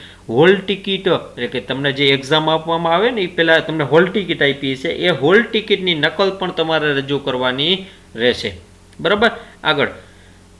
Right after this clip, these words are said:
ચાલુ નોકરીએ મેળવેલ લાયકાત સમયગાળાના આધાર પુરાવા, જેમ કે તારીખ અને સમય સાથેની વિગતો, સંસ્થા અથવા તો કોલેજ દ્વારા અપાયેલ, એટલે કે તમે ભાઈ ચાલુ નોકરીએ કોઈ લાયકાત મેળવી છે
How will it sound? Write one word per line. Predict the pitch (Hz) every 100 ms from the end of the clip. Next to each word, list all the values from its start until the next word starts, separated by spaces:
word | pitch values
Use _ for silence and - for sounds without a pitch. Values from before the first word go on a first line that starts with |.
| -
ચાલુ | 170 254 294
નોકરીએ | 269 262 247 247
મેળવેલ | 226 220 226 202
લાયકાત | 190 202 220 208 - - -
સમયગાળાના | - 196 233 226 214 214 208 202 -
આધાર | - 156 180 196
પુરાવા, | 190 180 180 180 175
જેમ | 139 147 170
કે | 170
તારીખ | - 143 160 196 196
અને | 165 156
સમય | - 165 175
સાથેની | 165 156 160 151 131
વિગતો, | 139 147 151 147 135 - - -
સંસ્થા | - 156 160 -
અથવા | 190 175 175 175
તો | 175
કોલેજ | - 156 165 156
દ્વારા | 151 147 151 156
અપાયેલ, | - - 143 135 135 139 143 131 - - 127
એટલે | 123
કે | 135
તમે | 139 139 143
ભાઈ | 143 139
ચાલુ | 139 151 160
નોકરીએ | 160 160 170 175
કોઈ | 170 170 165
લાયકાત | 156 156 156 175 175
મેળવી | 208 214 190
છે | 151